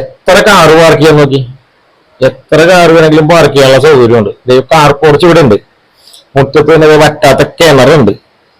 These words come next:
അത് വെള്ളത്തിനും, ആ, ബുദ്ധിമുട്ടില്ല, വണ്ടി കയറി. ഇപ്പൊ നിങ്ങൾക്ക് ഒരു രണ്ടാം മൂന്നാം വണ്ടി ഉണ്ടെങ്കിലും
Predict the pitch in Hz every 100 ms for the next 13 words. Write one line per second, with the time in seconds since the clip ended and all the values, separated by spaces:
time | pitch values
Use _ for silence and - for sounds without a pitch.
0 | _ _ _ _ _ _ _ _ - -
1 | - 117 165 156 135 131 - 143 151 165
2 | 165 165 151 160 151 165 202 - 139 131
3 | 131 147 139 123 147 156 147 160 160 139
4 | 143 147 151 156 175 165 156 160 160 147